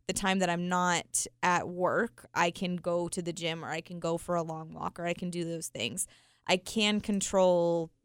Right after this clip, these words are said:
you know, not drinking so much. So I kind of established, here are the things that will make me feel better. Um, I also started seeing a therapist, and all of these things started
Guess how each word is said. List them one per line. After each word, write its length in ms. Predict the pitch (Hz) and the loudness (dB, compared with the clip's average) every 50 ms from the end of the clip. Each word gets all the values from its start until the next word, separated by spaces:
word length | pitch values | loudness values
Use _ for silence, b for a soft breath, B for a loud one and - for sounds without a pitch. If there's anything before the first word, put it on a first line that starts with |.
| _ | _
you 140 | - 202 180 | -4 -4 -4
know, 220 | 160 156 160 175 170 | -4 -6 -8 -10 -12
not 360 | - 190 202 185 175 151 139 | -10 -6 -4 -2 -2 -2 -2
drinking 380 | 175 180 170 165 - 165 170 165 | -2 -4 -4 -4 -6 -10 -6 -6
so 120 | - 170 | -6 -4
much. 240 | 160 156 - - - | -4 -6 -8 -4 0
So 100 | - 202 | 2 4
I 120 | 196 190 190 | 4 2 2
kind 200 | - 247 262 269 | 0 0 0 2
of 80 | 240 | 2
established, 640 | 196 185 - - 175 170 165 160 170 175 - - - b b b b b b b | 0 0 0 2 2 2 2 2 0 0 -2 -4 -6 b b b b b b b
here 240 | - - 254 269 285 | -4 0 0 2 2
are 80 | 285 247 | 2 2
the 100 | 254 240 | 0 -2
things 400 | - 202 185 185 180 180 - - - | 0 0 -2 0 0 -2 -4 -2 0
that 300 | 185 180 175 175 - - _ - | 2 2 4 4 2 0 _ -10
will 320 | 185 180 190 190 196 196 | -2 4 6 6 6 6
make 260 | 190 180 175 - - | 4 0 -2 -2 -4
me 80 | 180 170 | -10 -14
feel 220 | - - 170 160 | -10 -10 -10 -10
better. 460 | - - 170 160 160 160 170 170 - - | -10 -12 -16 -18 -18 -12 -12 -12 -6 -2
Um, 340 | - 185 180 175 170 170 156 | 0 2 2 2 2 0 2
I 80 | 160 | 2
also 180 | 196 196 - 202 | 2 2 2 2
started 320 | 185 - 190 185 180 175 | 2 2 2 2 2 2
seeing 240 | - - 185 175 170 | 2 0 0 -2 -4
a 40 | 170 | -6
therapist, 720 | - - 170 165 160 160 - - - - 185 - - - - | -6 -6 -6 -6 -6 -6 -8 -10 -10 -8 -6 -6 -6 -4 -2
and 220 | 170 170 170 170 b b b b b b b b | -4 -4 -4 -8 b b b b b b b b
all 200 | - 196 214 226 | 6 8 8 8
of 140 | 226 208 196 | 8 6 4
these 280 | 196 185 180 165 - - | 2 2 2 2 0 0
things 340 | - 190 190 196 196 185 | 0 0 0 0 2 2
started 560 | - - - 180 175 170 165 165 165 165 165 | 2 4 4 4 2 2 2 0 0 -2 -4